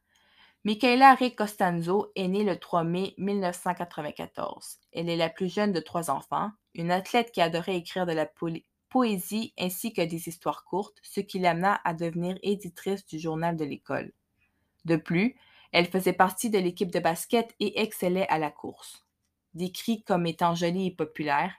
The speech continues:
Michaela était toujours quelqu'un de positif et avait une belle relation avec ses deux sœurs, Christina et D J, et leur mère, Celia. Christina, la sœur aînée,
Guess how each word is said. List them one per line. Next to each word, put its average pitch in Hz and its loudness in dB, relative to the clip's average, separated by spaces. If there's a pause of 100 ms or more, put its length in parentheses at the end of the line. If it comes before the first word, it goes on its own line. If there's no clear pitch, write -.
Michaela 180 2
était 208 -4
toujours 185 -4
quelqu'un 175 -4
de 160 -4
positif 202 -6 (180)
et 175 0
avait 160 0
une 170 -4 (160)
belle 220 2
relation 165 2
avec 160 2
ses - -12
deux 156 -6
sœurs, 156 -2
Christina 170 -4
et 156 -2
D 156 -8
J, 202 -4 (340)
et 190 0
leur 180 6
mère, 156 0 (100)
Celia. 151 -6 (1040)
Christina, 196 2
la 196 4
sœur 165 -4
aînée, 165 -4